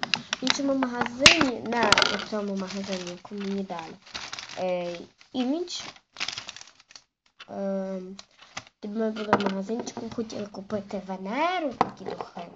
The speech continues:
Може, ви знаєте, може, у вас є. То мені вони,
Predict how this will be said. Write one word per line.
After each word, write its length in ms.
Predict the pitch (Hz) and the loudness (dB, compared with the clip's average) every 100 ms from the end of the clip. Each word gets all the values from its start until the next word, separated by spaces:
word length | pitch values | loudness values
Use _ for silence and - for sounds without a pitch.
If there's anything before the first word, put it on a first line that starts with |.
| - | -12
Може, 300 | 190 196 196 | -4 -2 -2
ви 120 | 190 190 | -6 -6
знаєте, 400 | 196 190 170 170 175 | -6 -6 -6 -12 -12
може, 180 | 185 196 | -10 -8
у 20 | |
вас 120 | 196 196 - | -8 -10 -14
є. 180 | 180 160 - _ - _ _ _ _ | -14 -14 -18 _ -20 _ _ _ _
То 260 | - - 196 | -4 -4 -4
мені 200 | 190 220 | -6 -4
вони, 260 | 208 196 | -6 -6